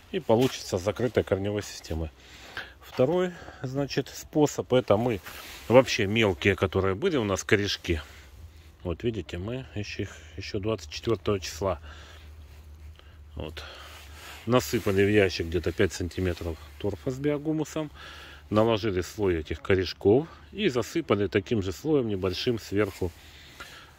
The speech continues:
торфом. И оставили здесь. Как только двадцать пять градусов, пойдет крапивка.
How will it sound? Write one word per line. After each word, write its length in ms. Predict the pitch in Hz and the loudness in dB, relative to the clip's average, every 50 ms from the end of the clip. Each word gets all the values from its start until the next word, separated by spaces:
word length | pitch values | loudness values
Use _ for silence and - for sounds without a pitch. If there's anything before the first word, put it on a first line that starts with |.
| - - - - - - | -20 -20 -20 -20 -6 2
торфом. 360 | 110 101 90 - - 82 78 - - - - - - - - - - - - - | 4 4 4 2 -4 -8 -8 -8 -12 -18 -20 -20 -20 -20 -20 -20 -20 -20 -12 -8
И 180 | 240 220 165 143 - - - - - - - - - - - - - | -6 -6 -6 -6 -8 -14 -20 -20 -20 -20 -20 -20 -18 -18 -16 -4 -4
оставили 520 | 110 - - - 127 120 117 104 92 90 | -4 -4 2 4 4 4 4 2 -2 -4
здесь. 300 | 85 82 87 85 80 - | -8 -4 -4 -6 -6 -6
Как 180 | - - 131 - | 0 0 0 0
только 320 | - - 120 107 - 113 | 2 0 -2 0 0 0
двадцать 300 | 104 113 117 113 - - | 2 4 2 2 2 0
пять 140 | - 123 123 | -2 -2 0
градусов, 520 | 139 160 165 143 135 - - - 117 110 - - - - - - - - - - - - - - - - - - - - - - | 0 -2 -4 -4 -6 -8 -6 -6 -8 -8 -8 -14 -20 -20 -20 -20 -20 -20 -20 -20 -20 -20 -20 -20 -20 -20 -20 -20 -20 -20 -12 4
пойдет 340 | - 120 120 120 120 104 - | 4 4 6 6 4 2 4
крапивка. 640 | - 120 123 131 - - 190 175 165 - 165 147 139 | 4 4 4 4 2 2 2 2 2 2 0 0 0